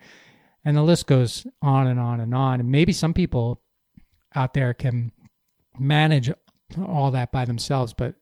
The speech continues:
uh, but I couldn't. I needed a team, and, um, you know, Scribe, uh, Scribe provided a lot of the team that I needed as part of their package, which, uh, a-, again, made it attractive to,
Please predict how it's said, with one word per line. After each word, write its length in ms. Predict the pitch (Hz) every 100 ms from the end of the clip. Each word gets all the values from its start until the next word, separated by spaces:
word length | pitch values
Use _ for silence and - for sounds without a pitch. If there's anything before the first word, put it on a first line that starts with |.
| _
uh, 300 | 127 113 110 117
but 100 | 127
I 80 | 127
couldn't. 340 | - 117 120 -
I 100 | 143
needed 320 | 139 131 127 120
a 60 |
team, 380 | - 156 156 143
and, 200 | 117 113 - - - - _ _ -
um, 400 | 123 120 117 120 - _ _ _
you 80 | 147
know, 40 | 123
Scribe, 500 | - 143 135 131 131 _ -
uh, 540 | 143 120 131 - - -
Scribe 360 | - 139 147 - _
provided 420 | - 131 135 127 -
a 100 | 131
lot 320 | 123 120 131
of 120 | 156
the 80 | 170
team 300 | - 165 160
that 120 | 156
I 100 | 147
needed 420 | 147 156 165 160 -
as 240 | 139 120
part 260 | - 127 127
of 120 | 123
their 240 | 127 123 123
package, 720 | - 117 120 202 190 - -
which, 360 | 135 - - - -
uh, 220 | 139 127 180 175
a-, 220 | 151 175
again, 300 | 131 135 139
made 200 | 127 127
it 180 | 131 147
attractive 640 | - 123 123 - 170 160
to, 500 | - 135 127 123 170